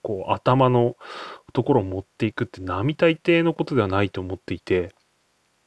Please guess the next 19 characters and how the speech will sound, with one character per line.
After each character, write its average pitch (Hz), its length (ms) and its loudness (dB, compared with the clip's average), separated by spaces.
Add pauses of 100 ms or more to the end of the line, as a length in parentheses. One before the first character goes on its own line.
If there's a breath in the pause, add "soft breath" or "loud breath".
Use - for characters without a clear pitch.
(1600 loud breath)
も 139 200 2
う - 0 -
引 117 60 -2
き - 280 -12
下 202 140 0
が 202 100 0
れ 214 140 0
ん 123 80 2
だ 104 100 4
ろ 90 260 -4
う - 60 -20
と - 80 -8
思 92 220 -8
う - 20 -12
ん 90 220 -14
で 90 80 -12
す - 100 -12
よ 95 80 -6
ね。 143 400 -4